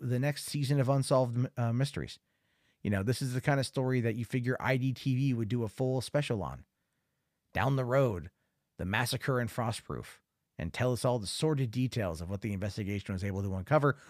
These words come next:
without ever actually finding the person or persons involved. But due to an aggressive sheriff, with an,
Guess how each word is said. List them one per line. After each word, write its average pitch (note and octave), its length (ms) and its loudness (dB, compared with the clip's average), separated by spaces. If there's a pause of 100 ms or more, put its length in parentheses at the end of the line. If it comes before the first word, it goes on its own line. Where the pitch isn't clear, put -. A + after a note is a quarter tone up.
(100)
without D3 220 4
ever E3+ 260 0
actually C#3+ 440 0
finding B2+ 680 0 (1500)
the A2 100 -2
person C3+ 400 2
or A2+ 60 2
persons A#2 540 2
involved. G2 580 0 (1500)
But F#3+ 280 6 (320)
due C#3 220 6
to D#3 180 6
an C#3 60 6
aggressive B2 520 2
sheriff, C#3+ 520 -2 (1600)
with A#2+ 240 2 (140)
an, A#2 240 -2